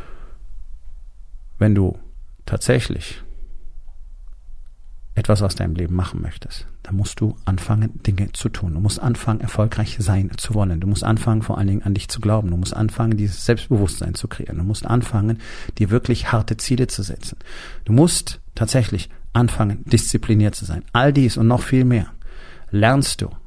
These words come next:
in der Rising King Academy, in einem ganz klaren, stufenweisen,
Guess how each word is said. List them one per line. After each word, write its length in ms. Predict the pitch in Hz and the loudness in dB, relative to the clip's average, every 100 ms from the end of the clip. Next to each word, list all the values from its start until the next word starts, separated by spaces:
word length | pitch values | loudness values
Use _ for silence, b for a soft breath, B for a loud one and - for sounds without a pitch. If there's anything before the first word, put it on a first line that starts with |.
| - | 2
in 100 | 113 | 6
der 120 | 107 | 8
Rising 260 | 104 95 92 | 6 4 0
King 240 | - 95 | -2 -4
Academy, 500 | 90 - 80 85 - - | -4 -6 -6 -6 -8 -2
in 120 | 107 | 0
einem 140 | 101 104 - | 2 0 2
ganz 320 | 110 139 - | 4 4 2
klaren, 500 | - 123 120 113 113 | 0 2 2 0 -2
stufenweisen, 880 | 107 - 123 - 107 104 101 107 | -2 -2 -2 0 0 0 -2 -4